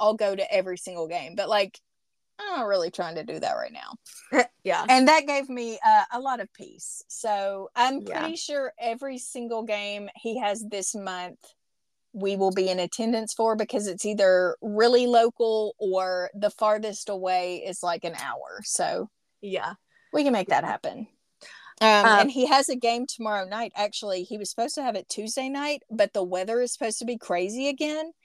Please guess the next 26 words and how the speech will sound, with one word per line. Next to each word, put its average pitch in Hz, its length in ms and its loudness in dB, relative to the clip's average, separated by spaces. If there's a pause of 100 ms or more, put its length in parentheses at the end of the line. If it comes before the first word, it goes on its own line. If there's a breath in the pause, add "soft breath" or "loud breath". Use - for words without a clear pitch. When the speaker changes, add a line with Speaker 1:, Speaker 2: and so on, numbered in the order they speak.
(280 soft breath)
Speaker 1:
And 220 180 0
so 214 240 4
they 208 220 4
preemptively 226 880 0
moved 196 380 0
it 165 280 0
to 185 200 0
tomorrow 165 440 -4
night. - 340 -8 (540)
Speaker 2:
Yeah. 208 280 2 (320)
Okay. 226 340 -2 (1160)
Okay. 240 320 -4 (520 loud breath)
I 254 100 6
FaceTimed 196 560 0
him 202 300 -8 (100)
this 196 200 -6
weekend. - 360 -6
Speaker 1:
Oh, 339 560 0
okay. 349 460 -4
Cute. 185 460 2
Speaker 2:
Yeah. - 240 4 (360)
Yeah, - 260 2
we 269 180 0
talk - 280 -12
sometimes, 247 520 -14
so. - 160 -10